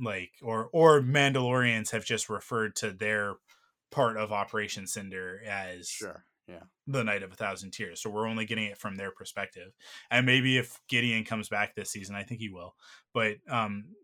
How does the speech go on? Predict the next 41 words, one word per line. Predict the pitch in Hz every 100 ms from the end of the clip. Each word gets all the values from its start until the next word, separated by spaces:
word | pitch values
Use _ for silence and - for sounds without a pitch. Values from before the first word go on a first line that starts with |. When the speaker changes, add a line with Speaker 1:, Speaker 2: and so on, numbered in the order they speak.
| 135
Speaker 1:
I | 104 101 95 92 101 _ _ -
will | 131 123 120
hear | - 123
about | 110 107 107
it. | 104
And | 107
it's | 107
like, | 113 107
li-, | 143 160
listen, | 131 170 107 98
like, | 101 107 - - _ _ _ _
the | 196 139 123
Order | 117 117 160 143
came, | - 127 110 87 87 _ _ _ -
Palpatine | 131 135 131 147 127
was | 113 101
dead, | 117 110 90 87 - _ - _ -
and | 113 104 104 98 - _ _ _ _ _ -
w-, | 98 98 120 170 165 160 165 - -
it, | 107 101 95
like, | 104 110
there | 107 107
were | 107
certain | - 127 117
planets | 107 120 120 95 -
that | 104 92
were | 95 101
on | 107
a | 98
list, | 90 87 - - -
and | 101 95 87 90 95
Mandalore | 104 101 101 101
was | 104 101
on | 98 98
that | 92 90
list. | 87 - - - _ _ - - - _
And | 101 101
so | - 104
we | 104
did | 107
it. | 92